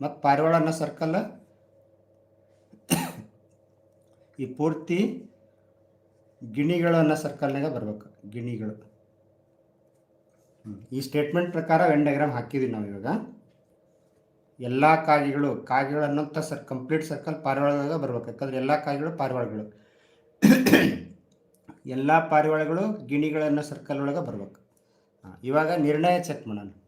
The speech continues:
ಫಸ್ಟ್ ಡಿಸಿಷನ್, ಸೆಕೆಂಡ್ ಡಿಸಿಷನ್. ಒಂದನೇ ನಿರ್ಣಯ ಏನೈತಿ? ಎಲ್ಲ ಪಾರಿವಾಳಗಳು ಕಾಗೆಗಳು.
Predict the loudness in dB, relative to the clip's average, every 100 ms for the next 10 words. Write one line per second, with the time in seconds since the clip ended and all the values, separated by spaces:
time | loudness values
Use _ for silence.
0 | _ -4 -4 -8 -8 -8 -8 -10 -6 -6
1 | -6 -10 -10 -10 -8 -10 -12 -12 -14 -14
2 | _ _ _ _ _ _ _ -4 0 2
3 | 2 2 4 2 0 -2 -2 2 2 2
4 | 0 0 -2 -6 -4 -6 -6 -10 -10 -14